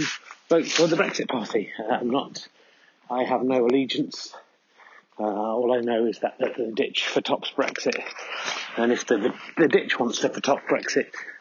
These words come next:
so do I, 'cause I'm not going to start debating whether this ditch has powers or, or,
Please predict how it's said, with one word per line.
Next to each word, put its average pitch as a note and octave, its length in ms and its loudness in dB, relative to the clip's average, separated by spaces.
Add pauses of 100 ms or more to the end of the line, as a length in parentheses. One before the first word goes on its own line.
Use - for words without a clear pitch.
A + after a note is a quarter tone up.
(720)
so A#2+ 180 4
do G#2+ 160 6
I, G#2 160 2
'cause - 500 -4
I'm A#2 200 0
not C3 180 0
going A#2+ 280 0
to - 300 0 (720)
start - 420 0 (2250)
debating B2+ 580 0
whether A#2+ 300 2
this G#2 260 -4 (100)
ditch - 260 0
has C3+ 160 0
powers B2+ 300 2
or, A#2+ 140 4 (840)
or, A2 240 2